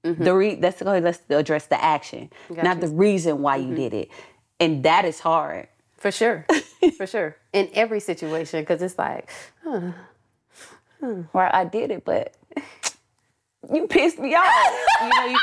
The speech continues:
Speaker 1: <laughs> I ain't mean to call you that.
Speaker 2: But
Speaker 1: But
Speaker 2: you
Speaker 1: you,
Speaker 2: said
Speaker 1: you, but, yeah,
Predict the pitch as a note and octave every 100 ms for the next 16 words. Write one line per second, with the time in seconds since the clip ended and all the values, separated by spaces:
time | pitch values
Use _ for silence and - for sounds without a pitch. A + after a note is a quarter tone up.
0 | - - C6+ - - _ _ - - D4
1 | D#4+ D4 D4+ C#4 C4 D4 D#4+ D4 C4+ C4
2 | A#3 F#3 C3+ F#3+ C4+ C4+ G4 D#4 F4 C#4+
3 | C4+ D#4+ D#4+ C4+ B3+ B3+ B3 B3+ A3 G3
4 | G3+